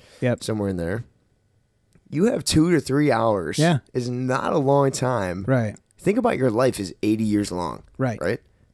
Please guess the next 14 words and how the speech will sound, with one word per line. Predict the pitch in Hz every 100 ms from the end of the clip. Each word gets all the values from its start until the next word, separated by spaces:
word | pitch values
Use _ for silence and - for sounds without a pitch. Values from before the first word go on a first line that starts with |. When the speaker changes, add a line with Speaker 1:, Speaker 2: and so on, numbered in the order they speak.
| -
Speaker 2:
Y-, | - - -
two | 240
to | 240
three | - 151
hours | 151 127
is | 110
not | 107 110 143
a | 123
long | 107 107 104
time | 98 90 71 71 135
Speaker 1:
Yeah. | 120
Speaker 2:
to | 202
set | - 123 - -
up. | 104 85